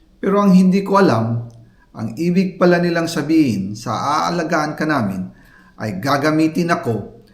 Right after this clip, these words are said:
bilang panakipbutas sa kanilang kampanya laban sa korupsyon. Ginawa nila akong poster boy ng kanilang sariling kasinungalingan. Ngayon,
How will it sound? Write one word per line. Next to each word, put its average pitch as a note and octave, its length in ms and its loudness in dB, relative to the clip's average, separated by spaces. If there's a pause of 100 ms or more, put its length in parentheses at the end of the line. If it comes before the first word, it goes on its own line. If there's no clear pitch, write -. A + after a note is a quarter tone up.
(120)
bilang C#3+ 560 2
panakipbutas A#2+ 960 -2
sa - 80 -12
kanilang G2+ 320 -4
kampanya G2+ 800 -6 (320)
laban C3 480 2
sa C3+ 80 -8
korupsyon. F2+ 640 -8 (1200)
Ginawa G#3+ 400 2
nila G3 240 6
akong F3 240 2
poster F3+ 400 0
boy G#2+ 320 -2
ng A#2 160 -2
kanilang B2 320 -2
sariling D#3+ 480 2
kasinungalingan. G#2+ 960 -4 (640)
Ngayon, C#3+ 380 0